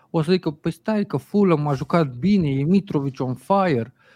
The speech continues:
uh, au bătut Granzi, au un joc extraordinar, uh,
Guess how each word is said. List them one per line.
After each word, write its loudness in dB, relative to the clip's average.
uh, -8
au -2
bătut 0
Granzi, 0
au -4
un -4
joc -2
extraordinar, -2
uh, -4